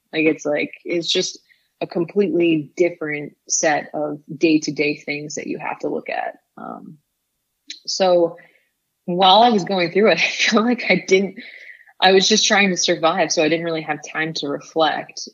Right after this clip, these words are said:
But now that I have had time to reflect, um, yeah, I,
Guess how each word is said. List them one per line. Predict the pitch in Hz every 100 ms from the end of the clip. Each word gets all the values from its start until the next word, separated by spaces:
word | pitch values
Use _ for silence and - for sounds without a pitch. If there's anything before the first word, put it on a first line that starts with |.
| -
But | 160 180 156 151
now | 165 165 160 185
that | 160
I | - - -
have | 170 185 -
had | - - - - - -
time | - - -
to | - -
reflect, | - - - - - - - _ _ _ _ _ -
um, | 170 165 160 156 156 - _ _ _ _ _ _
yeah, | - 175 240
I, | 208 - 160 160 151